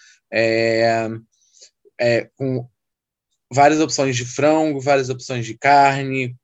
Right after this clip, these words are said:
é, rabada, costela. A gente tem opções vegetarianas, tá? É, de fungo,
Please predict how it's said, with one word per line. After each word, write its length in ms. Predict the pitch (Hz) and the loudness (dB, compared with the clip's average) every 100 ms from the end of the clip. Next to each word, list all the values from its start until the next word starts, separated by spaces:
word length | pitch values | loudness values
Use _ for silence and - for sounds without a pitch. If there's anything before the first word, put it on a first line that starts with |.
| - | -4
é, 300 | 123 107 110 | 2 2 2
rabada, 680 | 110 110 123 135 131 127 123 | 0 0 2 4 4 0 -2
costela. 1000 | 113 - 131 127 131 127 127 127 123 123 - _ _ _ - | -8 -8 -2 2 4 2 2 0 -2 -6 -16 _ _ _ -6
A 120 | 117 | -4
gente 220 | 123 123 | -4 -4
tem 80 | 127 | -6
opções 500 | - 139 131 123 117 | -6 -4 -2 -2 -2
vegetarianas, 1300 | 135 139 135 127 113 110 123 139 147 156 165 - - _ _ _ _ _ | -2 -2 -2 -2 -2 -2 -2 -2 -4 -4 -8 -12 -16 _ _ _ _ _
tá? 380 | 120 123 131 139 _ _ _ | 2 2 0 -4 _ _ _
É, 120 | 110 110 | -6 -6
de 120 | 113 | -8
fungo, 840 | - 151 156 165 165 156 156 156 | -8 -4 -2 -2 -4 -2 -2 -4